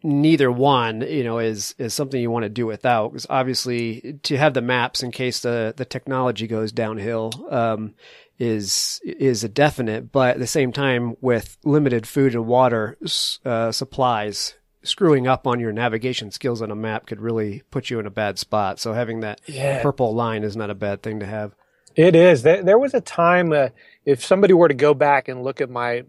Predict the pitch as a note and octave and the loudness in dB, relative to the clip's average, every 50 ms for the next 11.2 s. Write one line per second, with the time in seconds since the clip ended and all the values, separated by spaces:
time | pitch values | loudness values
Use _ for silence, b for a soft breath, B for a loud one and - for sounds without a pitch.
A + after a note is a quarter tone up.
0 | B2+ A#2+ A#2 A#2 A#2 A2+ A2 A2 A2+ _ _ _ _ _ B2 A2+ A#2+ C#3+ C#3+ B2 | -10 -8 -6 -4 -4 -4 -6 -8 -12 _ _ _ _ _ -12 -8 -6 -6 -6 -6
1 | - - C#3+ C3+ C3 A#2+ - - - - - B2 A2 G#2 G2+ - _ - C3 B2 | -4 0 2 4 4 4 2 -2 -10 -4 -2 -2 -2 -2 -4 -6 _ -8 -4 -2
2 | B2 B2 B2+ A2+ A#2+ B2 A#2+ A#2+ A#2 A2+ A2 A2+ A2 A#2 C3+ B2+ A#2+ A2+ A2+ A2+ | -2 -2 -2 -2 0 2 2 4 2 2 0 -2 -4 -8 -14 -10 -8 -8 -8 -8
3 | A#2 A2 - C#3 C3 B2+ B2 A#2+ A#2 A2 G#2+ A2 A2+ A2+ A2+ A2 - - C#3+ D3+ | -10 -6 -2 0 2 2 2 0 -2 -2 0 2 2 2 0 0 0 4 6 6
4 | D3+ D3 D3+ - - C#3+ C#3 C3+ C3 C3 B2 A2+ A2+ - B B B B B B | 6 6 2 -2 -2 -2 0 0 0 0 0 -2 -2 -2 B B B B B B
5 | B B B B B _ _ _ _ - D3 C#3+ D3+ D3+ D#3+ D#3 - _ _ _ | B B B B B _ _ _ _ 0 2 4 6 6 4 2 0 _ _ _
6 | - - D3+ C#3 C3 E3+ F3+ E3+ D3 C#3+ C#3+ - - - E3 C#3 D3 - - D3+ | -4 -4 -4 0 2 4 4 4 4 2 -2 -4 -4 -12 -4 -4 -4 -4 -4 -8
7 | C3+ - - F3 - - - - D3+ D3 D3 C3 C3 B2 A#2 A2 G#2 A#2+ C3 C3+ | -6 -2 -2 -2 -2 -2 0 2 2 2 2 0 -2 -4 -4 -6 -2 0 2 4
8 | C#3+ C#3+ - - C3+ A#2+ A2+ A#2 - - C#3 C#3+ E3 D#3+ - F3+ D#3 D#3+ D3+ C#3 | 4 2 2 0 2 2 2 0 0 0 2 2 2 4 4 2 2 2 0 -2
9 | C#3 C3 C3 B2 A#2+ C3 C3 C3 C3+ C3+ B2+ A#2+ - C#3 C3+ B2+ B2 - - B2 | -4 -2 -4 -4 -2 0 0 0 0 -4 -6 -6 -4 -2 -2 -2 -4 -6 -4 -4
10 | B2 B2 B2+ - B2 A2 G#2+ A#2 A2 A2+ A#2 A2+ A#2 B2 B2+ A#2 G#2+ F#2+ G#2 A2+ | -4 -4 -2 0 0 0 0 0 2 4 6 6 6 6 4 2 0 -6 -12 -20
11 | - - _ | -20 -20 _